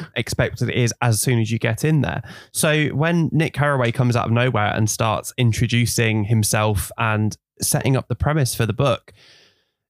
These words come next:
it takes a little bit of adjustment. You kind of have to go, "Oh, hang on a minute. We've actually started now. I need to start paying attention."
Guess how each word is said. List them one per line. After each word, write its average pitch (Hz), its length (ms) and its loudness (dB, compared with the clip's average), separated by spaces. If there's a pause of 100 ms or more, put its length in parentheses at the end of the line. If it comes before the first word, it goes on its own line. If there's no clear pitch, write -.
(100)
it 185 60 -8
takes - 260 -4
a - 20 0
little - 160 -2
bit 220 140 -2
of 160 40 2
adjustment. 131 640 0
You 135 80 0
kind 220 240 0
of 202 80 -4
have 190 160 -2
to - 80 -10
go, 180 100 -2
"Oh, - 260 -4
hang 208 160 -4
on 107 80 -2
a 98 40 0
minute. 104 240 -2
We've 156 100 -2
actually 170 300 -4
started 160 460 -2
now. 95 160 -2
I 104 60 0
need 120 160 0
to 123 80 -4
start 117 360 -2
paying 107 300 0
attention." 120 480 -6